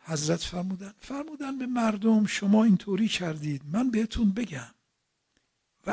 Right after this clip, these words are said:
ایم الله، ایم الله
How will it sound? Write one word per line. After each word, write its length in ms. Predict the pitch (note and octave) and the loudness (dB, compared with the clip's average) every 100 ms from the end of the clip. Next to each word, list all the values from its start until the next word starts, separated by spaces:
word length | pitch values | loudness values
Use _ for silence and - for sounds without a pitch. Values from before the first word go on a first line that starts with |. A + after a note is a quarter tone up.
| B3 | 6
ایم 260 | A#3 A3 | 8 8
الله، 380 | C#4 B3+ F#3+ C#3 - _ _ _ _ _ - | 8 6 4 0 -2 _ _ _ _ _ 0
ایم 440 | G#3 G3+ G3 G3 | 6 8 10 8
الله 440 | G3 F#3+ G#3+ C4 | 8 6 6 6